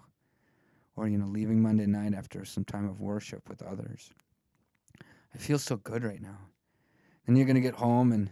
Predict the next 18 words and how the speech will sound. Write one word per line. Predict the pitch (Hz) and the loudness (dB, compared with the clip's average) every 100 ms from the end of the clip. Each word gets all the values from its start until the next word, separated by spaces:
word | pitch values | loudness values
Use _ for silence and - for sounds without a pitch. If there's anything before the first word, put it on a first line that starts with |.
| - | -10
somebody's | - 113 120 | -4 0 2
gonna | 120 113 | 0 -2
say | - 113 | -2 -4
something, | - 110 - 110 | -2 -4 0 0
or | |
you're | 113 110 | 0 0
gonna | 113 113 | -2 0
answer | 120 - | -2 -4
a | 117 | -6
text | 117 - - | -6 -6 -4
message, | 107 - 113 | -4 -6 -8
you're | 107 113 | -2 0
gonna | 110 | -2
turn | - 131 | 0 0
the | 123 | 0
T | - 110 | -2 -4
V | 107 | -2
on. | 104 107 | 0 0